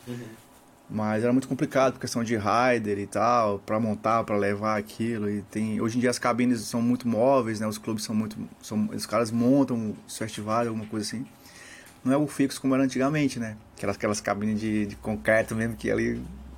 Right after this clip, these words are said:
Speaker 2: não tinha grave que tremesse o vinil, né? Não, vamos dizer. Hoje em dia as cabines são tudo de,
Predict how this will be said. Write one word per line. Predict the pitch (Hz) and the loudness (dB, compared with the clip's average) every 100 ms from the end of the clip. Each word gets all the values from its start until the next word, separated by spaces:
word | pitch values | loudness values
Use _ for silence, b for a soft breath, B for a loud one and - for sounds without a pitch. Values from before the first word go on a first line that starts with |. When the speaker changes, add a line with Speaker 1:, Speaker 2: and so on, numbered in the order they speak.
| - | -8
Speaker 2:
não | 117 107 | -6 0
tinha | 127 | 0
grave | 127 127 127 | 2 2 0
que | - | -2
tremesse | 127 135 135 127 120 | -2 0 2 2 2
o | 110 | -2
vinil, | 110 107 104 | 0 2 2
né? | 101 101 | 0 -6
Não, | 107 | -10
vamos | 101 98 | -8 -8
dizer. | 101 101 - B B B B B - | -8 -10 -12 B B B B B -6
Hoje | 120 | -2
em | 135 | 0
dia | 123 139 | 0 -2
as | |
cabines | - 139 147 | -2 0 0
são | 139 | -2
tudo | 131 | -2
de, | 143 143 127 | -2 -2 -4